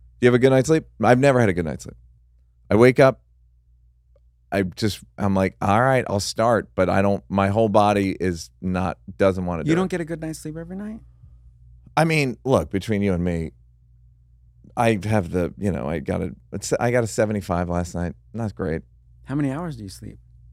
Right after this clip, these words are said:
Speaker 1: Thirteen, fourteen. No, I sleep, <laughs> uh, I, s-, seven. It doesn't, I get,
Speaker 2: That's
Speaker 1: I've
Speaker 2: not
Speaker 1: gotten
Speaker 2: bad.
Speaker 1: better. Yeah, I've
Speaker 2: Yeah.
Speaker 1: gotten better.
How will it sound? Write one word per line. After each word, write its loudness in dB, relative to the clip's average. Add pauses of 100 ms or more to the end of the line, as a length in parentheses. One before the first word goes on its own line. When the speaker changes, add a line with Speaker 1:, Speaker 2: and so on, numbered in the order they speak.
(560)
Speaker 1:
Thirteen, -2
fourteen. -6
No, 4
I 4
sleep, -2
<laughs> 0
uh, 6
I, 4
s-, -2
seven. -2 (720)
It 2
doesn't, 6
I 4
get, 4
Speaker 2:
That's 0
Speaker 1:
I've 4
Speaker 2:
not -6
Speaker 1:
gotten 6
Speaker 2:
bad. 0
Speaker 1:
better. 4
Yeah, 6
I've 6
Speaker 2:
Yeah. 8
Speaker 1:
gotten 0
better. 0